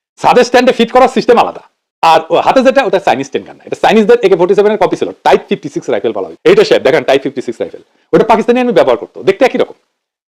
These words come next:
তো উনি তো অস্ত্রই চেনেন না। ঢাকার গেরিলারা আজিমপুর পিলখানা ইপিআর হেডকোয়ার্টারের পাশে বিখ্যাত চায়না বিল্ডিং এর সাথে মেশিন গান বসায় রাখছিল একাত্তরে, এটা আমাদের বিশ্বাস করতে হবে।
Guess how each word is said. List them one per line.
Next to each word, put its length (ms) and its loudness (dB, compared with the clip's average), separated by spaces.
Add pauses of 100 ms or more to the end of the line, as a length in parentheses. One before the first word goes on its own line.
(120)
তো 120 4
উনি 120 2
তো 100 2
অস্ত্রই 220 0
চেনেন 260 -4
না। 80 -20 (320)
ঢাকার 220 2
গেরিলারা 360 4
আজিমপুর 400 0
পিলখানা 380 0
ইপিআর 280 2
হেডকোয়ার্টারের 380 2
পাশে 180 2
বিখ্যাত 280 0
চায়না 260 2
বিল্ডিং 220 2
এর 60 -2
সাথে 160 0 (260)
মেশিন 240 4
গান 100 4
বসায় 200 4
রাখছিল 260 0
একাত্তরে, 420 2
এটা 100 4
আমাদের 200 2
বিশ্বাস 240 -6
করতে 180 -2
হবে। 300 0